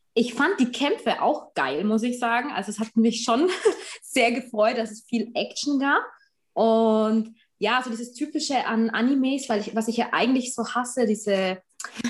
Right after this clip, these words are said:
dieses, <laughs> ja, diese Gestik und Mimik und dann,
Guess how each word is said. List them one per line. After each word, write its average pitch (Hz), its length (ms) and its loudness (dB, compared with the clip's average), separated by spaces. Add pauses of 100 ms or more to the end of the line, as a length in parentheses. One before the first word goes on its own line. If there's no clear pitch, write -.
(120)
dieses, 202 340 -2 (500)
<laughs> - 320 -10
ja, 269 400 2
diese 240 200 2
Gestik 277 680 0
und 240 240 8
Mimik 302 600 6
und 233 100 4
dann, 240 360 2